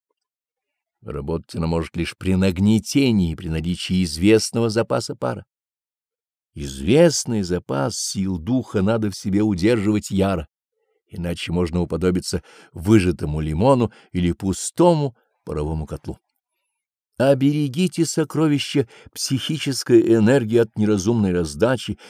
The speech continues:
и сокровищницу от опустошения. Расхитители ценной энергии и яростные пожиратели ее, как волки голодные, рыщут вокруг.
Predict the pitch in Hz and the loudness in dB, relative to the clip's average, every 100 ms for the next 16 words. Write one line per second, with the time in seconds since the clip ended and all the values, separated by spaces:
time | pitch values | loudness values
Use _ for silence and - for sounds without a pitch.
0 | - 104 92 - 90 - 92 92 90 - | -6 0 0 0 -2 2 4 4 0 -4
1 | 90 - 104 - 90 95 92 - 87 - | -4 -4 -6 -6 -8 -8 -10 -12 -10 -10
2 | 80 85 _ _ _ _ _ _ _ _ | -10 -10 _ _ _ _ _ _ _ _
3 | _ _ _ - 85 - - 95 90 - | _ _ _ -2 0 0 -2 -2 -2 -2
4 | 185 170 165 151 151 - - 135 151 135 | -2 2 2 4 0 0 -2 -2 -2 -2
5 | 123 117 131 139 120 95 73 _ _ _ | 0 2 2 0 -2 -4 -6 _ _ _
6 | _ - 87 92 104 98 - 98 101 95 | _ -10 -2 4 4 4 2 0 0 2
7 | 92 107 135 131 135 113 107 - - - | 4 4 2 0 -4 2 2 0 -14 -4
8 | - 90 - 90 113 117 - 107 104 104 | 0 2 2 4 6 6 2 2 4 4
9 | 92 98 95 95 98 - 90 87 - 87 | 4 4 4 2 -2 -8 -10 -10 -8 -10
10 | - | -12